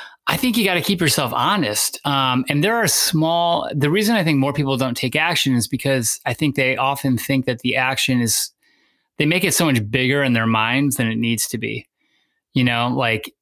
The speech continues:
you don't have, it doesn't have to be huge and perfect and totally baked. You just gotta start, you know, you just gotta get out there and do something and just see what happens. And again, I go back to this idea of maybe you just gotta do it for free. You know, when we thought that this, you know,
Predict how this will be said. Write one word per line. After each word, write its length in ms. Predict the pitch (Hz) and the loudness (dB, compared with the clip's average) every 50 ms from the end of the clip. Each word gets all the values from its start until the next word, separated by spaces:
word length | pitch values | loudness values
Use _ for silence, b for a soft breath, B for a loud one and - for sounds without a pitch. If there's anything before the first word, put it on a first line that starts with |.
| _ - | _ -4
you 240 | 143 131 139 175 190 | -2 0 2 2 2
don't 200 | 208 190 165 127 | 2 2 2 0
have, 300 | 113 147 151 151 - 156 | 0 0 0 -2 -2 -2
it 100 | 151 - | -2 0
doesn't 220 | 185 175 160 156 | 0 0 0 0
have 260 | 127 135 156 151 143 - | 0 0 0 -2 -2 -2
to 80 | 135 | -2
be 80 | 135 123 | -2 -2
huge 400 | - - - 170 160 151 135 131 | -2 -2 0 0 0 2 2 2
and 120 | 123 113 | 0 0
perfect 480 | - - 147 147 123 - 127 120 117 131 | 0 -2 -2 -2 0 0 -2 -2 0 -2
and 140 | 120 107 - | -2 -2 -2
totally 340 | - 151 147 131 120 123 | -2 -2 -2 0 0 0
baked. 420 | 113 107 127 135 131 120 101 - - | 0 0 0 0 0 0 -2 -2 -2
You 60 | 135 | -2
just 200 | 156 196 190 - | 0 0 -2 -2
gotta 180 | - 170 135 120 | -2 -2 -2 0
start, 560 | - - - - - 123 135 123 101 98 - | 0 -2 -2 -2 -4 -2 -2 -2 -4 -4 -6
you 120 | - 139 123 | -4 0 0
know, 60 | 120 | 2
you 40 | 120 | 2
just 140 | - - | 0 0
gotta 140 | 165 160 151 | 0 0 0
get 140 | 135 123 113 | 0 0 0
out 180 | 113 123 120 - | 0 -2 -2 -2
there 80 | 117 | 0
and 180 | 107 104 95 - | 0 0 -2 -2
do 220 | - 117 120 139 143 | 0 0 2 2 2
something 500 | - - 123 110 110 - 107 107 117 120 | 0 0 -2 -2 -4 -4 -4 -4 -2 -2
and 80 | 113 | -2
just 180 | 120 117 - - | 0 0 -2 0
see 220 | - 147 156 151 | 0 2 2 2
what 160 | 139 127 113 | 2 2 2
happens. 580 | 104 117 123 131 131 - 120 113 117 120 - - B B B B B B B B B B | 0 0 0 0 -2 -2 -4 -2 -2 -2 -4 -4 B B B B B B B B B B
And 100 | 156 156 | 0 0
again, 260 | 165 175 190 156 123 | 2 2 2 2 2
I 60 | 113 | 0
go 120 | 113 127 127 | 2 0 0
back 200 | 123 123 123 - | 0 0 -2 -2
to 100 | - 139 | -2 -2
this 120 | 120 - | 0 2
idea 240 | 131 123 123 123 120 | 2 2 2 2 2
of 80 | 113 117 | 2 2
maybe 200 | 120 127 139 151 | 2 2 2 0
you 60 | 143 | 0
just 120 | 131 - | 0 0
gotta 160 | - 139 127 | -2 -2 0
do 180 | 123 127 131 127 | 0 2 2 2
it 100 | 127 117 | 0 0
for 140 | - - 117 | -2 -4 -6
free. 480 | - - - 151 151 135 104 110 - _ b b b b b b b b b b | -4 -2 -2 0 0 0 -2 -4 -8 _ b b b b b b b b b b
You 100 | - 131 | 0 0
know, 160 | 127 127 123 | 2 2 2
when 140 | 120 127 127 | 2 2 2
we 120 | 127 135 127 | 2 2 0
thought 440 | - - 143 131 127 135 131 135 - | 0 -2 -2 0 0 -2 -2 -2 -2
that 300 | 127 120 120 120 120 - - | -2 0 0 -2 -4 -2 -2
this, 340 | 131 120 110 - - - | 0 0 0 0 -2 -2
you 100 | 151 139 | 0 0
know, 280 | 120 107 107 110 127 - | 0 0 0 -2 -4 -8